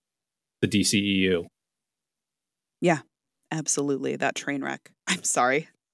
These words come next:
Speaker 2: I was
Speaker 1: <laughs>
Speaker 2: clearing my throat.
Speaker 1: We, we
Speaker 2: Um,
Speaker 1: enjoyed one of the
Speaker 2: <laughs>
Speaker 1: movies.
Speaker 2: We did. We did enjoy one of the movies, and we enjoyed aspects of
Speaker 1: Two others.
Speaker 2: one of them. I trailed off.
Speaker 1: Fair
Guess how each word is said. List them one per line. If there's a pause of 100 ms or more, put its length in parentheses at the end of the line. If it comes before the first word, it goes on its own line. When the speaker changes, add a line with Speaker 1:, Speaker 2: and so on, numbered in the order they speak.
(240)
Speaker 2:
I
was
Speaker 1:
<laughs>
Speaker 2:
clearing
my
throat. (400)
Speaker 1:
We,
we
Speaker 2:
Um,
Speaker 1:
enjoyed (320)
one
of
the
Speaker 2:
<laughs>
Speaker 1:
movies. (840)
Speaker 2:
We
did. (400)
We
did
enjoy
one
of
the
movies,
and
we
enjoyed
aspects
of (1400)
Speaker 1:
Two
others.
Speaker 2:
one
of
them. (380)
I
trailed
off. (120)
Speaker 1:
Fair